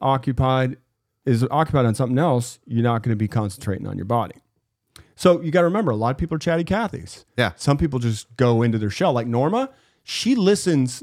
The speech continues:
Speaker 1: to gospel music on her Walkman the whole time. She just
Speaker 2: Nice.
Speaker 1: tunes everybody out.
Speaker 2: Yeah.
Speaker 1: So he says, the reporter says, "Would you say it's a fair assessment then that you're all actually helping each other win the truck?" And he says, "Yes, I do believe that."
Speaker 2: I wonder if Bob Dylan was going through his Christian phase at this time. She's like,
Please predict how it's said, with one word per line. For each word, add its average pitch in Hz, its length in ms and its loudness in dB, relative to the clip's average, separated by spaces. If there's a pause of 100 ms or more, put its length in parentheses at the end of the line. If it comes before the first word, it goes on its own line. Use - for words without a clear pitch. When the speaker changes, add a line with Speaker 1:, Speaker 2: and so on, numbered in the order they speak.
(100)
Speaker 1:
to 131 420 2
gospel 131 440 0
music 113 520 0
on 123 120 2
her 110 60 0
Walkman 110 500 -2
the 90 60 -6
whole 127 200 -4
time. 120 400 -4
She - 160 -8
just 175 140 -4
Speaker 2:
Nice. 110 180 2
Speaker 1:
tunes 147 160 4
everybody 113 500 0
out. 120 200 0
Speaker 2:
Yeah. 95 160 -2 (920)
Speaker 1:
So 139 440 2 (100)
he 156 220 -4
says, 131 420 0
the 127 100 -4
reporter 123 280 0
says, 113 220 -4
"Would 117 120 0
you 110 60 0
say 123 240 0
it's 117 120 -2
a 117 40 -12
fair 113 200 0
assessment 113 540 -2
then 101 260 -4
that 104 100 -6
you're 107 180 -6
all 107 260 -4
actually 107 380 -6
helping 123 420 -2
each 95 180 -6
other 90 220 -8
win 98 240 -6
the 92 80 -6
truck?" 107 360 -6
And 107 80 -4
he 98 60 -4
says, 98 260 -8
"Yes, 127 240 -6
I 143 40 -6
do 135 180 -4
believe 147 300 -8
that." 80 220 -14 (680)
Speaker 2:
I 123 40 2
wonder 135 180 6
if 110 80 0
Bob 123 220 4
Dylan 123 240 2
was 104 120 -2
going 117 220 0
through 113 140 0
his 107 120 0
Christian 110 300 -2
phase 101 240 -2
at 101 80 -4
this 98 120 -6
time. 98 220 -2
She's 92 100 -10
like, 101 120 -8